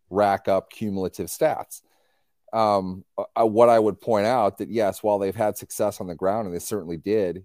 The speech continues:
in the last meeting, they only scored twenty points. Um, you need to be balanced. You need to be able to do both things.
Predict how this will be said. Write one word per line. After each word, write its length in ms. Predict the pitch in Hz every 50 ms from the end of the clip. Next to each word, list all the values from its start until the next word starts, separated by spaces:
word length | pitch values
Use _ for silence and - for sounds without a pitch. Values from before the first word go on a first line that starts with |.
| _ _
in 140 | 95 98 95
the 60 | 90
last 360 | 92 98 98 95 - - -
meeting, 280 | 107 127 131 110 90 92
they 100 | 104 117
only 120 | 107 95 -
scored 280 | - - 127 113 -
twenty 240 | - - 98 92 87
points. 440 | - _ 117 110 82 - - - _ _ _ _ _ _ _ _ _ _ _ _ _ _ _ _ _ _ _ _ _ _ _ _ _
Um, 380 | 92 95 95 95 90 87 87 85
you 180 | 87 95 104 104
need 180 | 113 123 127
to 60 | 117 92
be 200 | 110 110 113 98
balanced. 640 | 85 98 98 98 92 85 71 73 - - - _ _ _ _
You 140 | 92 92 95
need 140 | 104 107
to 60 | 104 90
be 140 | 110 104
able 180 | 107 104 95 87
to 100 | 87 - _
do 140 | - 107 104
both 280 | 87 90 95 95 87 -
things. 580 | - 101 90 82 76 65 60 62 - - -